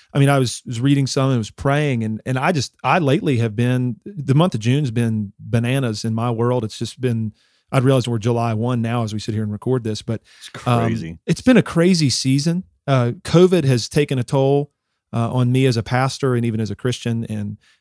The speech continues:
Speaker 1: uh, we've moved this month in, into an apartment and, and just various things going on, right? And, and I felt kinda weary and at times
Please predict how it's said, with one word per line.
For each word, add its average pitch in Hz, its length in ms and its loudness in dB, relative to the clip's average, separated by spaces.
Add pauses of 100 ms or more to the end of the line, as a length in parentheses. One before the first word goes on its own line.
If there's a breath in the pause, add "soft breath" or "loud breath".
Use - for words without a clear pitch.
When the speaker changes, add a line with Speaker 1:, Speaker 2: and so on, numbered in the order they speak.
Speaker 1:
uh, 110 140 -6
we've 131 240 4
moved 131 500 2
this 131 180 0
month 127 440 -4
in, 120 120 -4
into 117 320 -4
an 110 60 -2
apartment 123 540 -4
and, 104 200 -10
and 120 160 -6
just 120 160 -4
various 160 420 0
things 127 220 -2
going 110 240 -4
on, 101 180 -8
right? 113 240 -4
And, 110 160 -6 (340 soft breath)
and 151 120 2
I 160 80 -2
felt 156 340 -4
kinda 139 180 0
weary 135 520 0
and 117 100 -2
at - 100 -12
times 135 520 -4